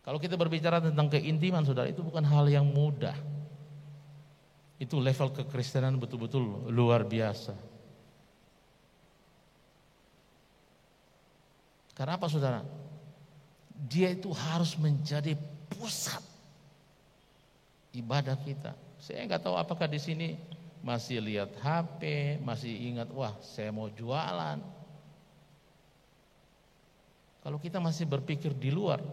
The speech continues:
tanpa fokus kepada Kristus hari ini, penyembahanmu tidak hidup. Penyembahanmu tidak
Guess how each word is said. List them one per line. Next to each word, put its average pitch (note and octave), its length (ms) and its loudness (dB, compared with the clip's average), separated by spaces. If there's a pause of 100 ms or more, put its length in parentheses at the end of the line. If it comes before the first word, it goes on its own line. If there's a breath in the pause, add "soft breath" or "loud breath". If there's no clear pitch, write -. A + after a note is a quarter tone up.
(120)
tanpa C3+ 320 0
fokus D#3+ 320 -2
kepada B2 240 -2
Kristus D3 480 -6
hari B2 320 -6
ini, G#2+ 100 -8 (2500)
penyembahanmu A2 880 0 (1300)
tidak G2+ 240 -6
hidup. C3 320 -8 (2250)
Penyembahanmu A#2 880 0
tidak G2 240 -4